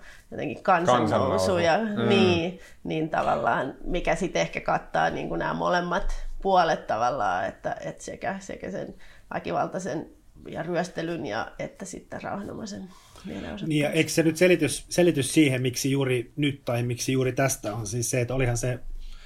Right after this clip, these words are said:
Speaker 3: siis
Speaker 1: Se
Speaker 3: niin kuin
Speaker 1: video,
Speaker 3: Tuomas
Speaker 1: niin.
Speaker 3: sanoi, se video oli niin
Speaker 1: Niin.
Speaker 3: sydäntä särkevä. Et
Speaker 1: Kyllä,
Speaker 3: eihän niin kuin,
Speaker 1: kyllä.
Speaker 3: et siinä ei yleensähän niin kuin, no ensinnäkin sitä ilmeisesti kaksi ihmistä kuvasi sen kännyköillä, ja siitä on niin kuin New York Times oli tehnyt sen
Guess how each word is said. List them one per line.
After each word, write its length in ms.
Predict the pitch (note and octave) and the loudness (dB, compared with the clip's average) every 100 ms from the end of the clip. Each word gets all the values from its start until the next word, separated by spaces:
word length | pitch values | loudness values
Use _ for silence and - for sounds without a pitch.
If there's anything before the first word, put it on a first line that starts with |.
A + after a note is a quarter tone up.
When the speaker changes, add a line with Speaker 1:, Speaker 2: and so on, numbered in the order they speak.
| - - - - | -20 -6 0 0
Speaker 3:
siis 280 | - A#2 - | 0 -2 -4
Speaker 1:
Se 60 | - | -6
Speaker 3:
niin 80 | - | 0
kuin 100 | F3 | 4
Speaker 1:
video, 140 | C3+ | 6
Speaker 3:
Tuomas 240 | D#3 C#3+ C3+ | 6 6 6
Speaker 1:
niin. 20 | |
Speaker 3:
sanoi, 240 | D3 C3+ C3 | 6 4 2
se 180 | C3+ D3+ | 2 4
video 240 | D#3+ C#3+ B2+ | 6 6 6
oli 140 | C#3 | 4
niin 100 | D3 | 2
Speaker 1:
Niin. 100 | C3+ | 2
Speaker 3:
sydäntä 360 | C#3 B2 A2+ A2 | 2 2 2 0
särkevä. 520 | A#2 G#2+ - F#2+ - - | 0 0 -2 -6 -6 -8
Et 40 | - | -2
Speaker 1:
Kyllä, 120 | G3 | 2
Speaker 3:
eihän 180 | A#2 A2+ | 4 4
niin 140 | A2+ | 2
kuin, 160 | G#2+ A2+ | 4 4
Speaker 1:
kyllä. 140 | A2+ | 4
Speaker 3:
et 100 | A#2+ | 0
siinä 200 | C3 B2 | 2 4
ei 240 | B2 B2 B2+ | 4 4 0
yleensähän 500 | C#3 C#3+ B2 A#2+ A#2+ | 2 2 4 2 2
niin 140 | A#2 A2 | 2 2
kuin, 260 | A#2 A#2 - - - - - - - - - | 2 2 -2 -10 -20 -20 -20 -20 -20 -18 -4
no 80 | C3 | 0
ensinnäkin 300 | C3 A#2+ A#2 | 2 2 0
sitä 160 | B2+ | 0
ilmeisesti 300 | B2 C3 A#2+ | 0 0 2
kaksi 400 | - D3 - - A#2+ | 2 2 0 -2 -2
ihmistä 480 | A2 G#2 - F#2+ - | 0 -4 -6 -8 -4
kuvasi 320 | - B2 A2+ - | 0 2 2 -2
sen 120 | G#2 | -2
kännyköillä, 640 | A#2+ A#2+ A2 G#2+ G#2 G2+ | 2 2 0 -2 -4 -4
ja 160 | G#2 F#2+ | -2 -2
siitä 320 | G#2+ G#2 G#2+ | -2 -2 -2
on 120 | G2+ | -2
niin 140 | G2+ G2 | -2 -4
kuin 300 | G#2 G2+ G2 | -4 -4 -4
New 240 | G2+ G#2+ | -4 -2
York 140 | G#2+ | -4
Times 300 | - A2+ G#2+ | -2 -2 0
oli 120 | A2 G#2+ | -2 0
tehnyt 280 | G#2+ G#2+ | -2 -2
sen 440 | G2+ A2 G2+ G2 | -4 -4 -4 -8